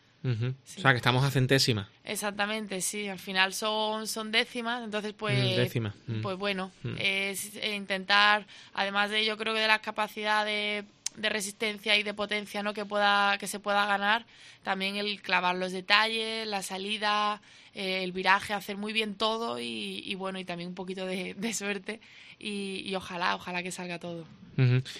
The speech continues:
Speaker 1: Eh, estos días son claves también, ¿no? De cara a ese preparatorio, ¿no? O de cara a ese clasificatorio, de, de cara a prepararte bien, a seguir entrenando, ¿no?
Speaker 2: Exactamente, quedan diez, once días para, para irnos a Castellón otra vez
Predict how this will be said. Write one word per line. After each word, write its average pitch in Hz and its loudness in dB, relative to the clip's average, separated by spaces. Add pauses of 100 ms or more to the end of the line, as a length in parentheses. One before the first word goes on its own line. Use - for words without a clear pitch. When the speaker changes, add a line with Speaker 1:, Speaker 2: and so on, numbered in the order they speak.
(120)
Speaker 1:
Eh, 120 10
estos 131 2
días 135 8
son 143 6
claves 147 12
también, 143 8
¿no? 143 8
De 147 6
cara 135 8
a - 8
ese 127 4
preparatorio, 127 8
¿no? 131 6
O 120 6
de 120 6
cara 135 6
a - 4
ese 131 2
clasificatorio, 127 6
de, 117 2
de 113 2
cara 123 2
a - 2
prepararte 127 6
bien, 147 8
a 127 4
seguir 123 4
entrenando, 131 4
¿no? 151 -2 (340)
Speaker 2:
Exactamente, 214 -4
quedan 208 2
diez, 214 0
once 214 -4
días 247 0
para, 208 0
para 202 0
irnos 214 -4
a 208 -4
Castellón 214 -4
otra 208 -2
vez 277 0